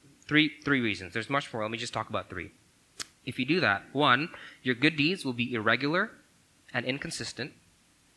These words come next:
Two, your good deeds might cause your ego to inflate. Three, your good deeds won't actually meet people's need.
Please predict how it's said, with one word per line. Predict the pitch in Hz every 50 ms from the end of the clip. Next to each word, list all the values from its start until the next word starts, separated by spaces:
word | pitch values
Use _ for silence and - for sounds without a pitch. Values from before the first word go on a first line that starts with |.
| _ _ _ _ _ _ _ _ _ _ _ _ _ - -
Two, | - - 127 120 127 175 - - - _ _ _ - - - - -
your | - 131
good | 113 127 143 143 127
deeds | 135 139 165 156 - - -
might | 120 120 120 113 113 - - - - - _ _ -
cause | - - 135 139 131 120
your | 123 113
ego | 127 135 143 139 147 143 143
to | 143 - 135
inflate. | 117 110 - - - 127 135 185 220 - - - - _ _ _ _ _ _ _ _ _ _ _ _ _ _ _ _ _ _ _ _ _ _ - - -
Three, | 127 123 120 123 147 175 - - - - _ _ _ _ -
your | 127 123
good | 113 120 147 147 135
deeds | 135 151 139 123 107 - -
won't | - 131 135 139 139
actually | 135 139 - - 147 139
meet | 127 117 123 127 123 - - - - _ -
people's | - - - 120 110 101 98
need. | 98 98 92 85 80 -